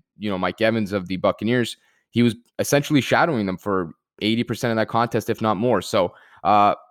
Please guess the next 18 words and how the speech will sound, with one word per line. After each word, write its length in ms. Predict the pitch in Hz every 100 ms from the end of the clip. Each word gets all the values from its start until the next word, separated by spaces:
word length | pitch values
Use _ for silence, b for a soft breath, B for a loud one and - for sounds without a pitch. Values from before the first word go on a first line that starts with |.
| _
they've 180 | 113 110
clearly 300 | 160 170 170
shown 220 | - 147
the 80 | 139
ability 420 | 117 123 131 127
to, 400 | 117 120 110 110 -
you 100 | 107
know, 140 | 98
be 220 | 87 107
versatile 520 | 95 113 117 104 113
in 60 | 107
that 160 | 92 -
back 260 | 104 -
end 180 | 113 107
and 160 | 92 87
kinda 220 | 113 104
change 320 | - 117 101
up 260 | 107 -